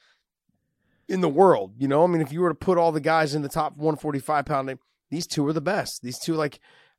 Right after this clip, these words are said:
I put A J in there as well, and I'll put, mm, Patricio in the mix in that a little bit as well.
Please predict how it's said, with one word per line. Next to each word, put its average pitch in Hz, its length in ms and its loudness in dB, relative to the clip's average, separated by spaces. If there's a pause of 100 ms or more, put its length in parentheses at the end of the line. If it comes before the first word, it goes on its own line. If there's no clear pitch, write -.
(160)
I 143 100 0
put 165 220 0
A 165 120 0
J 151 220 0
in 147 120 0
there 147 200 0
as 131 140 -2
well, 127 320 0
and 135 80 -2
I'll 131 80 -4
put, 151 260 -4
mm, 139 180 -8
Patricio 139 520 -6
in 135 60 -2
the 127 80 -2
mix 131 340 -4
in 131 80 -6
that 123 160 -6
a - 20 -10
little 120 180 -4
bit 120 180 -4
as 120 140 -6
well. 120 400 -2